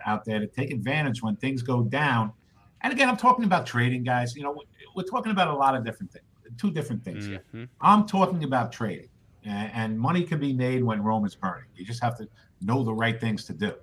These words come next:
Speaker 1: So I'm not talking about, lo-, look, long-term investments, when the market crashes, so-called crash, you never sell and you buy more. It's worked for a hundred and fifty years. But from a trader's perspective,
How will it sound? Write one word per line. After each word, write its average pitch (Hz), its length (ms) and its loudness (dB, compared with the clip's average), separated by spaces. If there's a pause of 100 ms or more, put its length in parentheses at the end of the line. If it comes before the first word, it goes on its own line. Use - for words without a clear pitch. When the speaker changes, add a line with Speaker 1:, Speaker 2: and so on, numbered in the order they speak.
(320)
Speaker 1:
So 92 220 -4
I'm 101 120 -4
not 139 200 4
talking 131 240 -2
about, 113 220 -2
lo-, 107 160 -2
look, 117 180 0
long-term 175 460 0
investments, 151 540 -2
when 120 80 -4
the 117 60 -2
market 156 360 0
crashes, 143 460 -4
so-called 143 500 -4
crash, 131 540 -4 (600)
you 104 100 -4
never 156 220 2
sell 127 360 2
and 110 100 0
you 104 80 -2
buy 104 240 0
more. 90 260 -4
It's - 140 -20
worked 110 200 -8
for 110 100 -6
a 98 40 -4
hundred 95 240 -6
and - 80 -18
fifty 90 260 -12
years. 82 400 -14 (480)
But 107 180 -2
from 98 160 -6
a 90 60 -6
trader's 165 580 2
perspective, - 840 -12